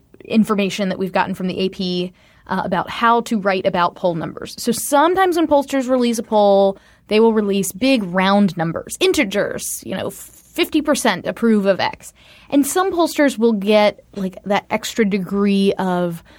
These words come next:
uh, precision where they will say, "Oh, it's fifty point four percent say X." Um, the A P has come down with a verdict.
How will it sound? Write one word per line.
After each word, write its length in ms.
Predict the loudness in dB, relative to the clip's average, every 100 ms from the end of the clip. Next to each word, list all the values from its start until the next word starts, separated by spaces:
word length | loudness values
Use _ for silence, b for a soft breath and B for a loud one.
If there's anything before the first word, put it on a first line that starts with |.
| B _
uh, 560 | -6 -2 0 0 0 -2 -8 _ _
precision 880 | -12 -6 -6 0 0 0 -4 -8 -8
where 120 | -2
they 100 | 0
will 80 | -2
say, 140 | -2 0
"Oh, 100 | 0
it's 180 | 0 -6
fifty 500 | -4 0 0 2 0
point 320 | 0 -4 -4
four 680 | -12 -6 0 2 2 0 0
percent 680 | -4 -6 -4 -6 -8 -18 -14
say 300 | -4 -2 -2
X." 400 | -4 -8 -12 -18 -20 b b b b
Um, 360 | 0 2 2 -2 -8 -18 _ _ _ _ _
the 140 | -2 2
A 160 | 4 4
P 220 | 4 4
has 140 | 4
come 220 | 2 2
down 380 | 4 4 4 2
with 160 | 0 0
a 80 | 0
verdict. 500 | -2 -4 -10 _